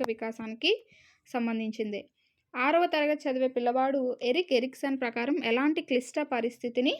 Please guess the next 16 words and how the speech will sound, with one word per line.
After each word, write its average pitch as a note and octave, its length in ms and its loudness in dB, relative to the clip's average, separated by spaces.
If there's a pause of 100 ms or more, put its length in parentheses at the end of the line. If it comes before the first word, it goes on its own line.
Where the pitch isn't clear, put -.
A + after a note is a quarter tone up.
(320)
ఎదుర్కొంటాడు? A3 880 0 (720)
So, C#4 220 -4
ఆరవ B3+ 360 0
తరగతి A3+ 520 -4
చదివే A3 240 -4
పిల్లవాడు, G#3+ 500 -2 (1120)
ఆ, A#3+ 140 0
అంటే B3+ 280 2
ఏంటి, C4+ 240 2 (460)
స్కూల్, C#4+ 380 -2
పాఠశాల C4 640 0 (400)
కదా, A#3+ 240 0 (540)
పాఠశాల C4 520 0 (1600)
స్థాయిలో C#4+ 400 4
ఉంటాడు C4 360 4
కాబట్టి, B3+ 420 2